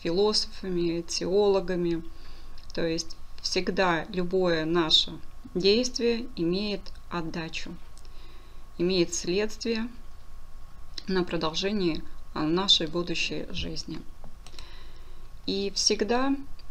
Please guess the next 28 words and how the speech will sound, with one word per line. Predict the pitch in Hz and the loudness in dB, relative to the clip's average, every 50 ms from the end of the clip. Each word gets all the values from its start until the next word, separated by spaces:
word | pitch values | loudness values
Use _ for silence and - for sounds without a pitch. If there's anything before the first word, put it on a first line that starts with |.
| - - - | 0 0 2
этот | 208 196 - 196 185 - - - | 2 2 4 4 4 4 2 2
закон | 175 185 190 196 196 - 247 262 254 - | 2 2 2 2 2 2 4 4 4 4
действует | 185 202 226 220 - - - 190 185 - - | 4 4 2 2 0 -2 -2 -2 -2 -2 -2
по | - - - 196 202 208 208 202 185 - | -2 0 2 4 4 4 4 4 2 0
одному | - 175 165 165 180 175 185 196 196 - | 0 0 0 2 2 2 2 2 0 -2
из | - - 196 180 - | -2 -2 -2 -2 -2
принципов, | - - 185 202 226 233 240 - - 240 240 - 226 208 - - - | -2 -2 0 0 2 0 0 0 0 -2 0 0 -2 -2 -2 -4 -4
или | - 170 170 165 | -4 -2 0 0
можно | 160 170 170 165 - 170 160 | 2 2 2 0 0 -2 -2
тоже | - 180 175 170 165 165 | 0 0 0 0 0 -2
сказать | - - - 170 165 165 165 - - | -2 -2 -2 0 0 0 -2 -2 -4
так, | 165 165 - - | -4 -4 -4 -4
по | - 180 | -4 -2
закону | 170 170 165 170 - - 180 180 175 175 175 - - | 0 0 0 0 -2 0 0 2 2 2 0 0 -2
адекватности. | 170 156 165 - - 160 156 147 - - - 165 156 - - - 185 175 - - - - - - - - - - - - - | -2 -2 -2 -2 -2 -2 -4 -4 -4 -4 -6 -6 -4 -4 -4 -4 -4 -4 -6 -6 -8 -8 -10 -10 -10 -10 -10 -10 -8 -4 0
То | 175 170 | 2 2
есть | 165 165 - - - | 4 2 2 0 -2
следствие, | - - - 208 226 233 226 - - 226 214 | -4 -2 2 2 2 2 2 2 0 0 2
которое | 202 - 202 - 214 208 202 196 | 2 2 0 2 2 2 2 2
мы | 185 185 185 180 | 2 2 0 -2
получаем | - 180 180 185 180 - - 185 180 175 170 170 | -2 -2 -2 -2 -2 -2 -2 0 0 2 2 0
от | 170 - - | 0 0 0
наших | 170 170 170 - 175 170 - | 2 4 4 4 2 0 -2
поступков, | - 175 170 - - - - 170 175 - - - 160 160 - - - - - - - - - - - - | -4 -4 -4 -4 -4 -4 -4 -6 -4 -4 -6 -6 -6 -6 -6 -6 -6 -8 -10 -10 -10 -12 -10 -10 -4 0
всегда | - - - 180 170 180 170 196 208 226 233 - - - | 2 2 2 2 0 2 4 4 6 6 4 2 -2 -2
не | 196 196 196 226 262 269 | 0 2 4 4 4 2
превосходит | 269 240 220 185 190 185 - - - 190 180 170 170 165 - - - - | 2 0 0 2 2 0 0 0 0 0 0 0 -2 -4 -4 -6 -8 -6
причину, | - 180 175 - - - - - - - - | -4 -2 0 0 0 0 0 0 -4 -4 -6